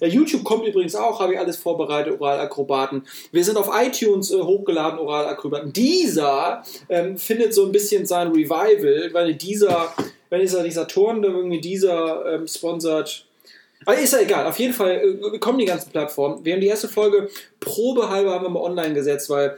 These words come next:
du kannst ja nicht einfach einen Podcast auf iTunes hochladen, du brauchst ja irgendwo einen Host.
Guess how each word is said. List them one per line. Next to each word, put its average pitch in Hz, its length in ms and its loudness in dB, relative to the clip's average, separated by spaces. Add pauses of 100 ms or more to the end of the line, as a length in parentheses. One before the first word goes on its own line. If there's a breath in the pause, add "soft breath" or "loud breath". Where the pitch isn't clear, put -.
(140 loud breath)
du 165 80 -4
kannst 202 220 -4
ja 208 80 2
nicht 185 160 -6
einfach 170 260 -4
einen 165 120 -8
Podcast 202 360 -6
auf 165 160 -6
iTunes 160 380 -4
hochladen, 170 540 2
du 151 80 -2
brauchst 156 280 -4
ja 160 100 0
irgendwo 151 640 0 (300 loud breath)
einen 147 140 -4
Host. 269 560 0